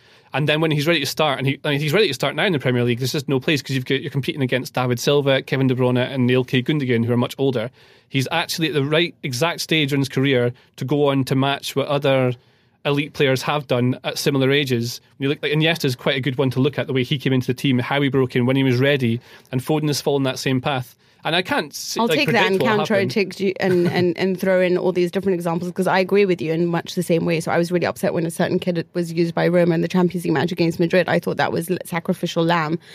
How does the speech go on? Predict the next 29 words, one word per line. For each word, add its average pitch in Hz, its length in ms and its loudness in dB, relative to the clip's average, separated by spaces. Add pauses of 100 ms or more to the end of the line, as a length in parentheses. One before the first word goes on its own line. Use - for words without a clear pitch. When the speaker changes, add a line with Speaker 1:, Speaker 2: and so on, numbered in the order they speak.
(220)
Speaker 2:
Like, 202 200 2
this 220 160 0
is 196 160 0
your 190 120 4
debut. 180 400 2
We're 170 100 -2
gonna 175 120 0
put 269 140 0
you 240 80 0
in 226 40 4
a 202 60 2
Champions 190 320 0
League 185 100 2
match 196 240 0
against 180 380 2
the, 185 120 0
the 185 200 -2
winners 190 460 2
of 170 300 -2
the 190 60 2
Champions 170 480 0
League 170 160 0
for 180 120 -2
three 180 160 2
years 156 180 0
in 156 80 2
a 156 80 0
row. 95 160 0 (560)
And 185 340 0